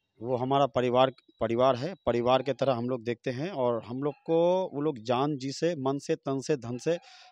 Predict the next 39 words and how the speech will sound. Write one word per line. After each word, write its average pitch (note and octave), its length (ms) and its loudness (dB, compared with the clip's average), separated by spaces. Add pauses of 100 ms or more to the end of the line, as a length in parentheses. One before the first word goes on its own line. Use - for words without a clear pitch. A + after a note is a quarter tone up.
हर A2+ 80 -4
समय C#3+ 340 0
हम B2+ 200 -4
लोग C#3 200 -2
को D3 120 2
आशीर्वाद B2+ 440 2 (120)
किया C#3 180 2
है D#3+ 180 -2 (400)
और A#2 420 4 (140)
आने A#2 200 0
वाला B2+ 200 2
समय B2+ 300 -2
में C#3 100 0
भी D3 100 -2
वो C3 180 4
आशीर्वाद A#2+ 500 4
करेंगे। B2 360 0 (580)
डेवलपमेंट F#3 600 4
में G#3 320 4
सारा D#3 280 4
काम F3+ 320 2 (320)
तो E3+ 120 2
मोटा D#3 260 0
मोटी E3+ 240 0
हो C#3 160 0
ही D#3 60 2
चुका D#3 280 0
है। D3 200 -2 (120)
कुछ F3 120 -4 (380)
सबसे - 240 -2
बड़ा F3 160 4
प्रॉब्लम D#3 420 2 (280)
एक C3+ 220 -6
है C#3 240 4
कि D3+ 280 -2
हम C3+ 180 -2
लोग C#3+ 120 -4
का E3 60 2 (100)
आउटलेट C3+ 320 2